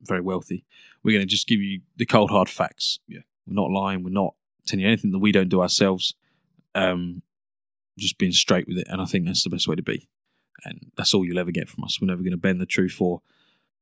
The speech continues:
Speaker 1: you know, give you a kaleidoscope to look through. It's gonna be straight up cold, hard. Sometimes it's not gonna be nice to hear, but it's gonna be how it is.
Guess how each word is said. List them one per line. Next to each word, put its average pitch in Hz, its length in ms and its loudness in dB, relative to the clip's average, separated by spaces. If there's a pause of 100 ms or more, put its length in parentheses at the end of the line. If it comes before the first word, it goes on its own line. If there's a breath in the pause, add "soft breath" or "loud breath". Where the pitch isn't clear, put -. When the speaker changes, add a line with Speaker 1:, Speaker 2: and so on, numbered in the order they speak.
(240)
Speaker 1:
you 95 160 -8
know, 90 80 -10 (100)
give 90 120 -2
you 92 60 -2
a - 80 -10
kaleidoscope 90 520 0
to - 80 -4
look - 140 -4
through. - 180 -6 (340)
It's - 100 -20
gonna 92 140 -8
be 85 100 -6
straight - 380 0
up - 160 -4 (540)
cold, 95 240 4
hard. - 200 0
Sometimes 131 340 4
it's 135 40 0
not 147 60 2
gonna 135 100 0
be 135 80 0
nice 135 200 0
to 123 100 2
hear, 127 160 0 (500)
but - 220 -2 (840)
it's - 80 -2
gonna 90 200 -6
be 90 60 -6
how 90 100 -8
it 85 100 -8
is. 95 160 -12